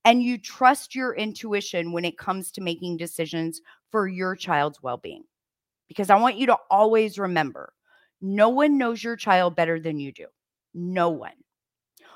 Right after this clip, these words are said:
Or let's just say maybe you're,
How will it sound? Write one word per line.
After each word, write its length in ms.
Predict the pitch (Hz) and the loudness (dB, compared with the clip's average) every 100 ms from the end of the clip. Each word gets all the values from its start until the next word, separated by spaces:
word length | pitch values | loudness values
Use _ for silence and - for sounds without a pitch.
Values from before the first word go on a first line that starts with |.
| _ | _
Or 460 | 247 277 277 269 240 _ _ _ _ - | 6 10 10 8 2 _ _ _ _ 2
let's 280 | 277 - - | 4 4 0
just 180 | 349 | -2
say 140 | 339 285 | 0 0
maybe 500 | 220 196 226 240 277 | 2 0 0 0 0
you're, 640 | 269 240 240 240 233 196 | 0 2 4 6 4 2